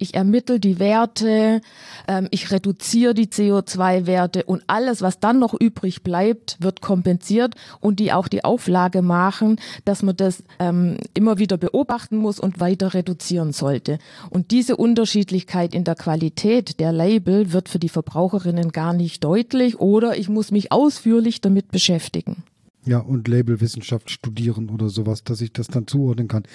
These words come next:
Speaker 2: Ähm,
Speaker 1: Genau.
Speaker 2: aber diese Kompensationen, kannst du da mal Beispiele nennen, wie die so stattfinden, wie man sich das vorstellen kann, was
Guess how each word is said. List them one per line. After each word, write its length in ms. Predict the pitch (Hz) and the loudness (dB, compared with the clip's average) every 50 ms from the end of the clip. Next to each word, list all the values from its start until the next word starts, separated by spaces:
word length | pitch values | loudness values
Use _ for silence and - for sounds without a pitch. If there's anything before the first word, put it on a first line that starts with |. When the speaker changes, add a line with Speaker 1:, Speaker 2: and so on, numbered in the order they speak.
| - - - - - - - | -20 -20 -20 -20 -16 -4 -2
Speaker 2:
Ähm, 220 | 127 123 127 - | 0 0 0 -2
Speaker 1:
Genau. 260 | - 196 190 180 170 | -2 0 0 2 2
Speaker 2:
aber 240 | 156 131 143 143 139 | 2 4 4 2 2
diese 280 | 135 - 139 147 143 139 | 0 2 2 4 4 4
Kompensationen, 1080 | - 151 151 147 147 127 123 123 - - - 139 160 185 196 185 160 147 - - 135 127 | 4 2 4 4 4 4 4 2 2 4 4 6 6 6 6 6 4 2 2 0 -2 0
kannst 240 | - 147 143 - | 2 2 2 4
du 40 | 147 | 4
da 40 | 139 | 4
mal 160 | 131 131 131 | 4 4 4
Beispiele 400 | 123 127 143 143 - 165 147 139 | 4 2 2 2 2 4 4 4
nennen, 220 | 131 135 131 123 123 | 6 4 4 4 2
wie 80 | 135 | 2
die 120 | 127 139 135 | 2 2 4
so 320 | 120 127 127 131 135 135 | 4 4 4 4 2 0
stattfinden, 640 | 113 - - 127 123 - - - 180 180 165 156 143 | -4 -2 -2 -2 -2 -2 0 2 2 2 4 4 4
wie 60 | 139 | 4
man 160 | 135 135 127 | 6 4 4
sich 100 | 123 123 | 2 0
das 140 | - 127 113 | -2 -2 -4
vorstellen 400 | - - 139 139 - 156 147 147 | 0 0 0 0 2 2 0 2
kann, 240 | - 156 143 123 117 | 2 0 0 2 2
was 360 | 131 127 - - - - - | 0 -2 -2 -8 -18 -18 -20